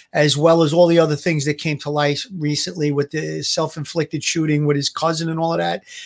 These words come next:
that now all of a sudden this is gonna be paid to the family, which I am very happy about. But my point is this, had these new developments and facts and all this other stuff, if his,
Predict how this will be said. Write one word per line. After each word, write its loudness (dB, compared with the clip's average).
that 2
now 6
all 8
of 0
a 2
sudden 2
this 0
is -4
gonna -2
be -6
paid -8
to -12
the -6
family, -8
which 4
I 6
am 4
very 2
happy 2
about. -6
But -4
my 2
point -2
is -2
this, 2
had 2
these -2
new 2
developments 0
and -6
facts -6
and -6
all -2
this -4
other -2
stuff, -4
if -12
his, -6